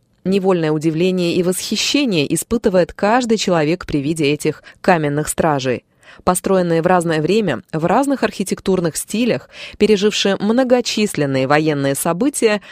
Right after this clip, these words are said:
они представляют сейчас единый архитектурный ансамбль, подобного которому нет в Европе. Уникальным является и то, что комплекс Нарвской и Ивангородской крепостей, сформированный на протяжении семи столетий, сохранил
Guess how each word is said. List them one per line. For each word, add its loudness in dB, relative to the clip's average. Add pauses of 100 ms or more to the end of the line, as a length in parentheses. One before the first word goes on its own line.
(180)
они 0
представляют 0
сейчас -2 (260)
единый -2
архитектурный -4
ансамбль, -2 (240)
подобного 0
которому -2 (220)
нет -2
в -8
Европе. -2 (560)
Уникальным 0
является 2
и 2
то, -2
что -2
комплекс -2
Нарвской 0
и -2
Ивангородской 0
крепостей, 0 (140)
сформированный 0
на 0
протяжении -2
семи -2
столетий, -2
сохранил -2